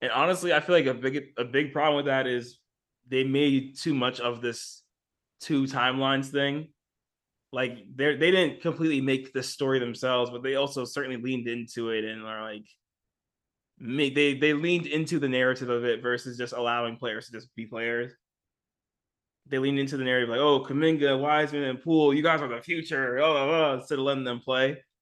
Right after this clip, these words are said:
and just letting them develop the same way that their Steph Curry and Klay Thompson and Draymond's developed.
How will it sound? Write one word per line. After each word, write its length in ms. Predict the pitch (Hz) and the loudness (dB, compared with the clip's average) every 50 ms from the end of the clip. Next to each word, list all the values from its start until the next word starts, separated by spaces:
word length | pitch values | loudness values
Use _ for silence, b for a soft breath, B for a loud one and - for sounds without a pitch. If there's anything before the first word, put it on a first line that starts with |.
| _ _ _ _ _ _ | _ _ _ _ _ _
and 140 | - 120 123 | -8 -6 -4
just 180 | 120 120 113 - | -4 -6 -4 -2
letting 200 | 131 127 127 123 | -2 -2 0 0
them 380 | 120 117 117 117 113 113 - _ _ _ _ _ _ _ _ _ _ _ _ _ _ - | -2 -2 -2 -4 -8 -12 -14 _ _ _ _ _ _ _ _ _ _ _ _ _ _ -10
develop 520 | 123 135 131 131 123 123 127 135 127 - - _ - | -8 -4 0 2 2 4 4 2 0 -4 -12 _ -10
the 80 | 123 127 | -10 -8
same 260 | - - 135 127 127 | -4 -2 -2 -2 0
way 100 | 123 123 120 | 0 0 0
that 280 | 120 110 - - - | 0 -2 -2 -8 -8
their 340 | - 120 117 113 113 113 - _ _ _ _ | -4 -4 -4 -4 -4 -8 -12 _ _ _ _
Steph 300 | - - - 131 131 135 | -16 -4 -4 -4 -4 -2
Curry 560 | - 139 127 127 127 127 123 123 120 120 117 | -2 -2 0 0 0 -2 -2 -2 -2 -4 -4
and 300 | 110 110 113 110 107 101 | -6 -6 -10 -12 -14 -12
Klay 220 | - 135 123 117 - | -6 -6 -6 -6 -4
Thompson 380 | 143 127 127 - - 123 120 | -4 -4 -4 -6 -8 -10 -10
and 160 | 117 117 113 | -10 -10 -6
Draymond's 540 | 135 127 135 131 131 127 127 127 127 127 127 | -4 -2 -2 -2 -2 -2 0 -2 -2 -4 -4
developed. 520 | 131 127 123 131 123 135 143 139 139 - | -6 -4 -2 0 2 2 2 2 0 -4